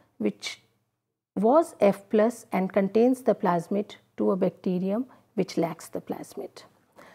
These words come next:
The another method, that is the transformation. Transformation is the same that we, that Griffith studied. What happened in that case was the nascent D N A, the nascent D N A which was present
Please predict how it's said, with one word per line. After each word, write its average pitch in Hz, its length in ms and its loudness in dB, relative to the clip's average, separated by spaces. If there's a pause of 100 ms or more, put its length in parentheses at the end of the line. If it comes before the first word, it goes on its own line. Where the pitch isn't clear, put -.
(760)
The - 200 0
another 262 340 4
method, 294 440 4
that 220 200 4
is 226 120 2
the 233 140 4
transformation. 185 960 -2 (1040)
Transformation 302 800 4
is 294 160 2
the 294 140 2
same 214 500 4 (200)
that 214 260 2
we, 247 160 2
that 208 460 2
Griffith 233 420 6
studied. 160 540 -4
What 226 200 2
happened 247 480 2
in 208 380 0 (180)
that 220 380 0
case 190 320 0
was 202 320 -2 (500)
the 214 160 4
nascent 240 720 6
D 170 220 2
N 156 260 -6
A, - 600 -20
the 202 100 0
nascent 226 480 4
D 190 180 2
N 180 140 0
A 277 120 0
which 269 220 -2
was 233 180 4
present 208 540 2